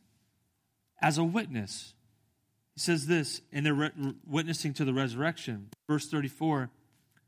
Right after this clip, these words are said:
"There was not a needy person among them, for as many as were owners of lands or houses sold them and brought the proceeds to what was sold and laid it at the apostles' feet,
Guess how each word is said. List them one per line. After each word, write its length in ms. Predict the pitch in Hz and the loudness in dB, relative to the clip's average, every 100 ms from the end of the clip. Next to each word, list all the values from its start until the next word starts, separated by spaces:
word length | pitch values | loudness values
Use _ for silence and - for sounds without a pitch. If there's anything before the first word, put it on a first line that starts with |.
| _ | _
"There 100 | 160 | 4
was 120 | 160 | 6
not 180 | 185 180 | 6 4
a 60 | 165 | 4
needy 260 | 185 185 | 2 2
person 420 | 165 185 170 165 | 0 0 0 0
among 320 | 147 151 190 170 | 0 2 0 0
them, 180 | 143 | 0
for 160 | 131 151 | 0 0
as 140 | 139 | 0
many 320 | 135 156 175 165 | 0 0 0 0
as 160 | 135 | 0
were 220 | 147 147 143 | 0 0 0
owners 380 | 147 156 151 131 | 0 0 0 -2
of 140 | 117 | -2
lands 420 | 135 156 170 151 | 0 0 0 -2
or 80 | 117 | -4
houses 580 | 135 147 160 175 160 - | -2 -2 -2 -2 -2 -2
sold 380 | 160 156 175 160 | 0 2 2 0
them 280 | 175 202 - _ _ _ _ _ - | -2 -2 -8 _ _ _ _ _ -2
and 140 | 143 131 | -2 2
brought 320 | 143 151 175 | 4 6 4
the 100 | 160 | 0
proceeds 560 | 180 170 165 175 165 | 2 2 2 -2 -2
to 100 | - 143 | -2 0
what 180 | 160 | 2
was 140 | 151 147 | 0 -2
sold 420 | - 175 160 143 | 0 2 2 2
and 100 | 139 | 0
laid 300 | 139 151 165 | 2 4 4
it 100 | 165 | 4
at 180 | 147 139 | 0 0
the 80 | 139 | -2
apostles' 540 | 143 143 139 139 - | 2 0 0 -4 -6
feet, 400 | - 160 135 | -4 0 0